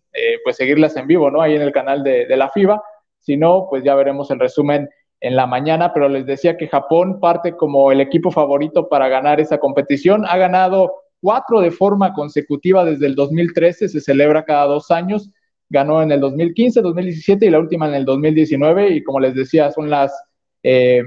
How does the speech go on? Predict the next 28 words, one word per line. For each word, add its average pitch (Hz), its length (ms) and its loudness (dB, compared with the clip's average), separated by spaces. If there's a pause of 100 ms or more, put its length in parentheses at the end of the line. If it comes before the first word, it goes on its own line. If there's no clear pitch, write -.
medallistas 143 500 0
de 135 100 0
plata 151 460 0
del 127 180 -6
torneo 143 340 -2
olímpico, 185 440 0
así 147 240 -2
que, 135 460 0 (520)
eh, 131 260 0
si 143 280 2
Japón 160 520 0
no 220 80 0
gana 208 200 0
este 175 160 -8
torneo 170 300 -2
sería 175 240 2
una 170 160 0
sorpresa, 175 760 0 (160)
veremos 151 480 0
cómo 156 160 -4
se 143 100 -2
dan 151 140 4
los 156 100 2
resultados, 160 560 0 (440)
así 151 300 0
que 143 380 4
ahí 139 220 2
está 160 500 -2